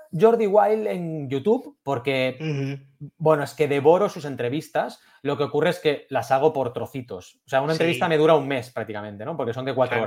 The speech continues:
Speaker 1: horas. Pero me encanta cómo lo hace. Y mira
Speaker 2: Sí,
Speaker 1: que al
Speaker 2: yo
Speaker 1: principio no me tiraba nada su, su, su estética, ¿eh? Pero
Speaker 2: Ujú.
Speaker 1: luego es que encima el tío es metalero y yo soy metalero también, ¿no?
Speaker 2: Ujú.
Speaker 1: Y me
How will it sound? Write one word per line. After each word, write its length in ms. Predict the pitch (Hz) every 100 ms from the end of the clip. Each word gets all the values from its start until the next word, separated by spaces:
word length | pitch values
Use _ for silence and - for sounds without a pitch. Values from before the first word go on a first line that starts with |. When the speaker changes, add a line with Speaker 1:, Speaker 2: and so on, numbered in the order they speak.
| 92
Speaker 1:
horas. 160 | - _ _ _ _ _
Pero 240 | - 143 135
me 60 | 135
encanta 680 | 131 120 147 151 127 127
cómo 180 | 120 117
lo 100 | 107
hace. 340 | 104 - 92 -
Y 80 | 147
mira 140 | 190
Speaker 2:
Sí, 40 | 262
Speaker 1:
que 60 |
al 60 | 262
Speaker 2:
yo 40 | 180
Speaker 1:
principio 720 | 165 220 220 269 294 285 _ _ _
no 240 | 156 151 180
me 100 | 220
tiraba 240 | 185 175
nada 220 | 165 208
su, 380 | 208 165 151 - _ _ - - _
su, 380 | - 180 180 -
su 140 | 185
estética, 640 | 160 - 285 156 113 110
¿eh? 140 | 269 320 _ _ _
Pero 160 | 170 165
Speaker 2:
Ujú. 40 |
Speaker 1:
luego 180 | 220 294
es 100 | 208
que 80 | 190
encima 320 | 143 208 247
el 100 | 208
tío 100 | 226
es 160 | 240
metalero 480 | 202 175 143 254 156
y 80 | 110
yo 80 | 131
soy 140 | -
metalero 380 | 165 127 165 156
también, 320 | 123 226 175
¿no? 60 | 240 -
Speaker 2:
Ujú. 340 | 160 147 175
Speaker 1:
Y 220 | 202 160
me 120 | 156